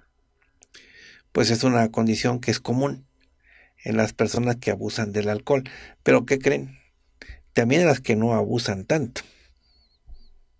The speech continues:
La cantidad no tiene que ser a tal grado que nos consideremos con este padecimiento, el alcoholismo. O sea, no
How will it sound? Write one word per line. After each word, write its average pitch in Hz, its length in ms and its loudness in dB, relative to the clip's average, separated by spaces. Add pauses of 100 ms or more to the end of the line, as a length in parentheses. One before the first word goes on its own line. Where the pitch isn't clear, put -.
(340)
La 110 160 0
cantidad 110 540 -2
no 120 160 -4
tiene 107 280 -4
que - 160 -6
ser 107 440 -4 (2000)
a - 140 -4
tal 123 220 2
grado 120 360 0
que 113 120 -4
nos 101 540 -8 (640)
consideremos 110 960 0 (800)
con 110 200 2
este 113 220 0
padecimiento, 117 720 0
el 104 80 0
alcoholismo. 113 720 -4 (360)
O - 40 -20
sea, 95 220 -4
no 123 420 -2